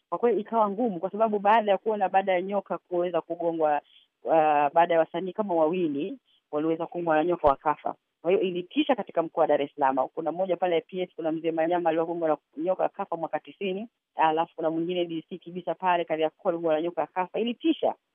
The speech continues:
Ilitisha kwa sababu wale waliogongwa na nyoka walikuwa ni wanaume. Sasa wewe unawashawishi wanawake wacheze na nyoka. Kwa hiyo sasa nikaona baada ya, ya kushindikana, nikaona mimi mwenyewe nijitoshe kama mimi. Kwa hiyo kitu cha kwanza kabisa nilimwambia kwamba yule, kuna mzee mmoja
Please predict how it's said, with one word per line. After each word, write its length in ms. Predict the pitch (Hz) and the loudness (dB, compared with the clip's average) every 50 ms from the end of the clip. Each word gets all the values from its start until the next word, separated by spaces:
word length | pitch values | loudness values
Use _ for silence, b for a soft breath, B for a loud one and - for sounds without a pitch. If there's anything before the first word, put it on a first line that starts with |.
| _ _ - | _ _ -10
Ilitisha 400 | 226 226 240 233 302 330 - 302 | -6 -6 -4 0 0 2 4 4
kwa 100 | 262 254 | 4 4
sababu 220 | 262 254 233 247 | 2 2 4 4
wale 100 | 254 247 | 6 6
waliogongwa 360 | 240 240 226 226 233 233 220 | 6 4 4 2 2 4 4
na 80 | 214 226 | 4 4
nyoka 180 | 277 294 - - 190 | 2 2 2 2 0
walikuwa 240 | 185 185 - 247 | 0 0 -2 -2
ni 60 | 240 208 | -2 -2
wanaume. 540 | 196 190 - 208 254 254 226 170 131 117 - _ _ _ _ _ _ | 0 2 4 4 4 4 4 2 0 -2 -6 _ _ _ _ _ _
Sasa 200 | 202 - 240 226 | -4 0 2 6
wewe 260 | 240 262 294 294 285 | 8 8 8 8 6
unawashawishi 480 | 277 254 220 220 220 226 226 233 - 220 | 6 4 4 2 2 0 -2 -2 0 -2
wanawake 520 | 196 196 190 190 233 277 302 - _ 220 | -2 0 0 2 2 2 2 0 _ -4
wacheze 320 | 190 185 - 202 190 185 | -4 -4 -4 -8 -8 -6
na 120 | 175 165 170 | -4 -4 -2
nyoka. 340 | 175 165 160 - - - - _ _ _ _ _ _ _ | -2 -4 -4 -6 -10 -14 -14 _ _ _ _ _ _ _
Kwa 100 | 226 277 | 4 6
hiyo 120 | 269 269 | 6 6
sasa 80 | 277 269 | 4 0
nikaona 380 | 233 233 - 220 254 269 262 | 0 2 2 2 4 4 4
baada 240 | 240 247 240 240 240 | 4 4 4 4 4
ya, 320 | 220 202 - - - - - - | 2 0 -2 -4 -4 -4 -2 0
ya 100 | 196 196 | 0 0
kushindikana, 920 | - - - - 202 196 202 - - 285 320 320 285 208 180 165 175 202 208 _ _ _ _ _ _ | -2 -4 -14 -16 -12 -12 -8 0 4 6 6 6 6 4 2 0 -2 -2 -6 _ _ _ _ _ _
nikaona 300 | - 170 - 220 220 202 | -10 -2 0 2 2 4
mimi 220 | 214 247 277 269 277 | 4 4 4 4 4
mwenyewe 380 | 247 240 240 254 254 247 226 | 4 2 2 2 2 2 2
nijitoshe 560 | 208 196 190 190 196 - - 220 202 - - 160 | 0 -2 -6 -8 -6 0 2 2 2 2 -4 -6
kama 220 | 175 175 160 156 | -4 -2 0 0
mimi. 300 | 160 160 143 135 123 147 - _ _ _ _ _ _ _ _ _ _ - | 0 0 -2 -4 -4 -8 -14 _ _ _ _ _ _ _ _ _ _ 0
Kwa 100 | 202 220 | 2 4
hiyo 140 | 254 247 | 4 4
kitu 220 | 247 - 240 - - | 2 2 -6 -6 -4
cha 120 | 233 220 | -4 -2
kwanza 360 | 214 - 311 349 349 302 269 | 2 4 6 6 6 4 4
kabisa 520 | 247 233 240 262 247 214 - 170 165 170 - - _ _ _ _ _ | 0 0 0 -2 -2 -2 -2 -2 -2 -2 -2 -6 _ _ _ _ _
nilimwambia 640 | 190 202 208 214 208 214 214 220 214 240 240 214 208 | -12 -8 -8 -6 0 0 0 0 0 0 0 0 0
kwamba 280 | 208 196 185 180 180 | -2 -2 0 0 0
yule, 180 | 190 196 190 196 | 0 -2 -6 -8
kuna 220 | - 170 170 160 | -6 -2 -2 0
mzee 280 | 165 170 170 190 220 214 | 0 -2 -2 -2 -2 -2
mmoja 480 | 196 190 208 208 196 156 156 156 - | -2 -4 -4 -4 -2 0 0 0 0